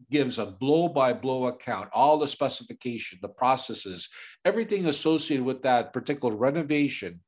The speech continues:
is written in a document. And y-, you read it, it's like the Bible. It just says,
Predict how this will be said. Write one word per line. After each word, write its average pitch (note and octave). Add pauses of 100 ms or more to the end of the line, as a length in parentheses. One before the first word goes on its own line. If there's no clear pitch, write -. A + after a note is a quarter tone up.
(400)
is C3
written D3+
in B2
a A#2
document. G#2 (520)
And B2
y-, A#2
you C3+
read F3
it, C#3+
it's G#2+
like A#2+
the -
Bible. C3
It -
just F2
says, F2